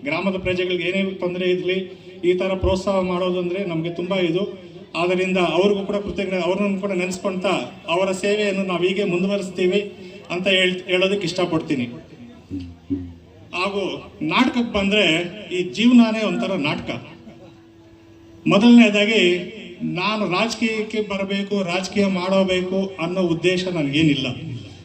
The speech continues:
ಜನರ ಸೇವೆನೇ ನನಗೆ ರಾಜಕೀಯ. ತುಂಬಾ ಜನ ಹೇಳ್ತಾರೆ, "ನೀನ್ ಡಾಕ್ಟ್ರು, ನಿನಗೆ ರಾಜಕೀಯ ಹೆಂಗ್ ಗೊತ್ತಾಗುತ್ತೆ, ಏನ್ ಮಾಡ್ತೀಯ?" ಅಂತ ಹೇಳ್ಬಿಟ್ಟು ಹೇಳ್ತಾರೆ. ರಾ-, ಜನಕ್ಕೆ ಸೇವೆ ಮಾಡೋದಕ್ಕೆ ರಾಜಕೀಯನೇ ಬೇಕು. ಡಾಕ್ಟರ್ ಆದ್ರೆ ಏನು, ಇನ್ನೊಂದೇನು? ಆರ್ಥೋಪೆಡಿಕ್ ಸರ್ಜನ್ ಆದ ನನಗೆ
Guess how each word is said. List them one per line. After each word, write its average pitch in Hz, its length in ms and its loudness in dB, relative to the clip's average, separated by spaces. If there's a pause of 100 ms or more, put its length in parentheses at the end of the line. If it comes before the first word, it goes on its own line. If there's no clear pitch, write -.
(160)
ಜನರ 233 360 4
ಸೇವೆನೇ 208 520 2
ನನಗೆ 160 280 -2
ರಾಜಕೀಯ. 143 420 -4 (760)
ತುಂಬಾ 262 320 6
ಜನ 240 260 6
ಹೇಳ್ತಾರೆ, 196 580 0
"ನೀನ್ 208 140 -2
ಡಾಕ್ಟ್ರು, 202 460 2 (960)
ನಿನಗೆ 214 260 -2
ರಾಜಕೀಯ 226 360 2
ಹೆಂಗ್ 214 200 0
ಗೊತ್ತಾಗುತ್ತೆ, 202 520 -2
ಏನ್ 202 200 0
ಮಾಡ್ತೀಯ?" 190 320 -2
ಅಂತ 180 180 -2
ಹೇಳ್ಬಿಟ್ಟು 180 280 -2
ಹೇಳ್ತಾರೆ. 160 580 -2 (600)
ರಾ-, 190 280 -4
ಜನಕ್ಕೆ 262 300 6
ಸೇವೆ 254 220 4
ಮಾಡೋದಕ್ಕೆ 226 460 6
ರಾಜಕೀಯನೇ 214 560 -2
ಬೇಕು. 208 280 -4
ಡಾಕ್ಟರ್ 202 360 -4
ಆದ್ರೆ 202 200 -2
ಏನು, 202 120 0
ಇನ್ನೊಂದೇನು? 175 600 -2 (300)
ಆರ್ಥೋಪೆಡಿಕ್ 208 540 -4
ಸರ್ಜನ್ 202 460 -2
ಆದ 196 180 -2
ನನಗೆ 185 540 0